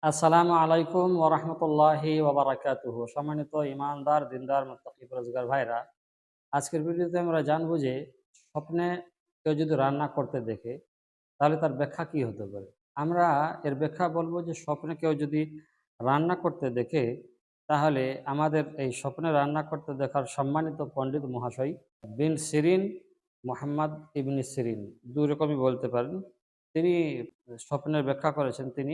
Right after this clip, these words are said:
স্বপ্নের ব্যাখ্যা করেছেন যে উল্লেখিত স্বপ্ন দেখার বিভিন্ন ইঙ্গিত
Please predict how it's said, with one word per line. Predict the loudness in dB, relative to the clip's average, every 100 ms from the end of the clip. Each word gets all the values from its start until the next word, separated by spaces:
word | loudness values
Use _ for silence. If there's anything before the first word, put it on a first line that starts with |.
| -4
স্বপ্নের | -6 -8 -6 -6
ব্যাখ্যা | -6 -8
করেছেন | -6 -4 -4 -4 -2
যে | -2 -2 -8 _
উল্লেখিত | 2 4 4 2 2 2 2 0 -10 _ _ _ _ _ _ _
স্বপ্ন | -8 -6 -2 0 2
দেখার | 2 2 0
বিভিন্ন | 0 0 0 0 0 -2 -6 -14 -6
ইঙ্গিত | -2 -2